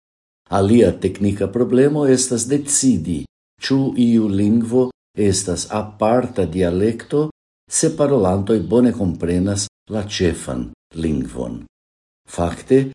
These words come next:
dialektoj elvolviĝas, kiam komunumoj parolas iun lingvon, sed izoliĝas, tiel ke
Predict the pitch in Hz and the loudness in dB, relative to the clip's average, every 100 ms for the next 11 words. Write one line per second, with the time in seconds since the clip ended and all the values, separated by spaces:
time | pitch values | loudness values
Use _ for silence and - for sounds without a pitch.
0 | _ - 98 87 95 101 - 113 110 104 | _ -4 0 0 0 -4 -2 0 2 0
1 | 101 95 92 80 107 123 160 156 - - | 0 0 -2 0 -2 0 0 -2 -4 -4
2 | 113 101 95 98 98 98 92 90 113 120 | 0 0 0 -2 -2 -2 0 0 0 2
3 | 104 104 92 87 87 85 80 - 107 104 | 0 -2 -2 0 0 0 -4 -4 0 0
4 | 92 90 92 107 117 135 151 156 _ _ | 0 0 0 0 0 -2 -4 -6 _ _
5 | - - 147 156 - - 175 165 143 131 | -6 0 2 2 -4 -6 -2 0 2 2
6 | 98 80 80 71 67 - - _ _ _ | 2 -2 -4 -6 -6 -10 -12 _ _ _
7 | 120 123 135 143 135 110 110 120 | 4 6 6 4 0 0 0 0